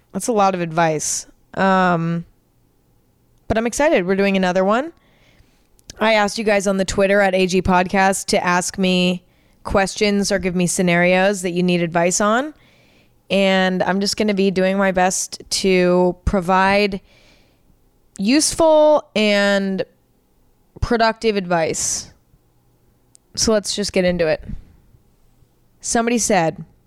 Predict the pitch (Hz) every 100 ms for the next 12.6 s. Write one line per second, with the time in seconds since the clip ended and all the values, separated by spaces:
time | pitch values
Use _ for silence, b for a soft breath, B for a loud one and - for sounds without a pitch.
0 | _ _ _ _ _ _ _ _ - 202
1 | 190 220 302 302 - 220 202 196 208 208
2 | 202 196 185 180 180 175 175 180 180 175
3 | 175 170 175 165 165 160 160 - 165 -
4 | 156 156 - - _ _ _ _ _ _
5 | _ _ _ _ _ - 247 262 254 247
6 | 302 415 339 196 202 202 196 185 180 -
7 | 185 180 185 196 202 226 226 214 214 226
8 | 202 190 185 - - B B B B B
9 | - - 220 220 220 - 190 190 202 196
10 | 180 170 180 185 196 196 202 202 208 -
11 | _ _ _ _ _ _ _ - 190 196
12 | 190 196 190 190 190 -